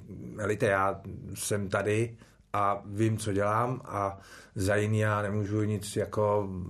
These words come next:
říct nebo zaručit. Vím, že na této úrovni, jako, že opravdu s těma akademiema, že se udělal obrovský skok dopředu.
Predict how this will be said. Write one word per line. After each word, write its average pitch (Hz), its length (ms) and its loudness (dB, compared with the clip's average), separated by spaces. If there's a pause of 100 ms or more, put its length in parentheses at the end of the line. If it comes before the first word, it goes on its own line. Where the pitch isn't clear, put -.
(160)
říct 110 460 0
nebo 101 220 -2
zaručit. 117 580 0 (420)
Vím, 131 300 6
že 117 180 6
na 110 140 0
této 113 380 0
úrovni, 107 640 2
jako, 104 340 2
že 98 140 0
opravdu 104 380 2
s 104 60 -4
těma 104 200 0
akademiema, 101 920 0
že 95 120 2 (240)
se 98 160 -2
udělal 98 440 0
obrovský 98 600 0
skok 90 320 -4
dopředu. 123 560 2